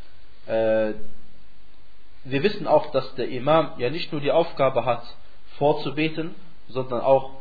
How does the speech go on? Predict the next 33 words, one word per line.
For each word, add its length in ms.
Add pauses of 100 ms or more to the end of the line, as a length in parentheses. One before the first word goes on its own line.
(240)
dass 180
er 120
guten 300
Ratschlag 460
gibt 180
seinen 240
Leuten, 380 (240)
dass 200
er 100
ihnen 480
was 200
beibringt, 600 (360)
dass 140
er 80
sie 160
erinnert, 480 (500)
äh, 60
an 300
Allah 300
subhanahu 380
wa 60
ta'ala 100
den 80
jüngsten 280
Tag, 260
wenn 120
sie 120
in, 460
in, 160
in 60
der 100
Moschee 300
sind. 240